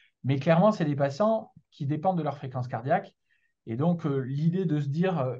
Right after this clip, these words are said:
il est en, à, à soixante ou cinquante par minute, on va le mettre à quatre-vingts s'il est stimulé, a probablement un intérêt, euh, d'autant plus si c'est une stimulation atriale.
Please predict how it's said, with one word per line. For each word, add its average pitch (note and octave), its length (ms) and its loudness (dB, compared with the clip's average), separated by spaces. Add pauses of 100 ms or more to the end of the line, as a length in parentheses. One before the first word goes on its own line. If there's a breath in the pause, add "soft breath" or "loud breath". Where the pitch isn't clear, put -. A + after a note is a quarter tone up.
il C3+ 160 -4
est D3+ 120 0
en, C#3 300 0
à, A#2 360 -4
à C3 100 -4
soixante D#3+ 440 -2
ou - 20 -14
cinquante C#3+ 380 -6
par C#3 120 -2
minute, D#3+ 300 2
on C3+ 80 -2
va B2+ 100 2
le C3 60 -2
mettre D3 260 -4
à B2 220 -2
quatre-vingts D3 580 -4 (320)
s'il E3+ 280 -2
est D3 60 0
stimulé, D3+ 560 -2 (220)
a B2+ 120 2
probablement G3+ 340 2
un F#3+ 100 2
intérêt, D#3 520 -2 (560)
euh, B2+ 420 2
d'autant F3 280 2
plus G3 140 -2
si E3 160 -8
c'est - 120 -8
une C3+ 120 -2
stimulation C#3 500 -2
atriale. C#3+ 480 0